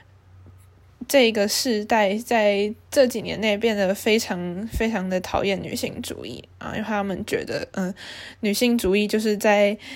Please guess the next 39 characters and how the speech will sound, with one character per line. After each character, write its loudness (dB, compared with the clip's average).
抢 0
他 2
们 0
的 -2
工 0
作 0
啊， 2
然 0
后 0
因 -2
为 2
他 -4
们 -2
觉 -2
得， 0
呃， -4
现 -2
在 2
性 -4
别 -2
已 -4
经 -4
很 -6
平 -10
等 -2
了， -8
所 -4
以 0
一 -4
些 -2
保 4
障 2
女 -2
生 -2
的 2
政 -2
策 2
就 0
是 -2